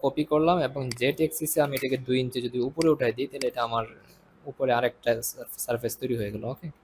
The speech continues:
so then আমি এইটাকে কি করব, এই just এই দুইটাকে আমি এখান থেকে, আহ, ধরে আমার এই স্পেস পর্যন্ত নিয়ে আসবো। ওকে,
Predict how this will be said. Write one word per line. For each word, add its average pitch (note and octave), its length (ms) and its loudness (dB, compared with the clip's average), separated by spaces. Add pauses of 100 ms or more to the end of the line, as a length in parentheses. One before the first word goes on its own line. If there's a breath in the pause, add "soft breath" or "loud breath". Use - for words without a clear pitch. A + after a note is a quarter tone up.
(1600 soft breath)
so C#3+ 140 -6
then D#3 180 8
আমি D#3+ 260 6
এইটাকে D#3 440 4
কি D3+ 140 0
করব, D3 340 2
এই C3 300 0
just B2+ 380 0
এই C3 200 -4
দুইটাকে B2+ 520 -4
আমি C#3+ 260 -6
এখান A2+ 240 -8
থেকে, B2 320 -10
আহ, - 2000 -20
ধরে A#2 300 -4
আমার C3 240 -6
এই C3 400 -4
স্পেস - 340 -8
পর্যন্ত A2+ 320 -2
নিয়ে G#2+ 220 -4
আসবো। - 320 -10
ওকে, C#3+ 220 -16